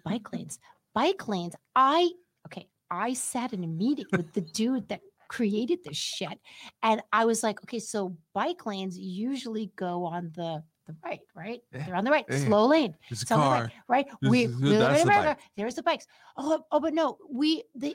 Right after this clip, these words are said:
Speaker 1: they put them on the left so that everybody was, okay, so not only, they, they put them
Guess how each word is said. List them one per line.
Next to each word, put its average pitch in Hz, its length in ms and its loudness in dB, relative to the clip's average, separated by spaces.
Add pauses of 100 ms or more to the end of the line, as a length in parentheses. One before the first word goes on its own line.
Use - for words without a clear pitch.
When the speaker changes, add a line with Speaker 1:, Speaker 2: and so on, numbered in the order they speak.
(120)
Speaker 1:
they 285 120 -4
put 359 220 -4
them 381 100 2
on 339 120 2
the 262 100 0
left - 640 -4 (340)
so 320 300 0
that 294 240 4 (160)
everybody 320 880 4 (280)
was, 285 340 -2 (100)
okay, 262 200 -6 (100)
so 349 200 0
not 349 360 2
only, 381 180 -4
they, 330 200 0 (180)
they 339 100 2
put 403 260 -2
them 554 100 0